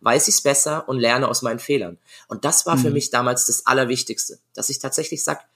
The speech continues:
Speaker 1: ich geh da voll rein zu hundert Prozent und dann ist es erstmal egal,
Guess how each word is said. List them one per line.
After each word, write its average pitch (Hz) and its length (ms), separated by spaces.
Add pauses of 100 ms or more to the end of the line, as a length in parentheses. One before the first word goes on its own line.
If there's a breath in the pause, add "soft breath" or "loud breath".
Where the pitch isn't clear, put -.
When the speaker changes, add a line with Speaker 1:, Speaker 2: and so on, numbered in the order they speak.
(260)
Speaker 1:
ich - 180
geh 196 100
da 214 100
voll - 200
rein 151 360
zu 139 120
hundert 185 240
Prozent 135 420 (320 loud breath)
und 117 160
dann 120 200
ist 151 200
es - 160
erstmal 123 460
egal, 104 520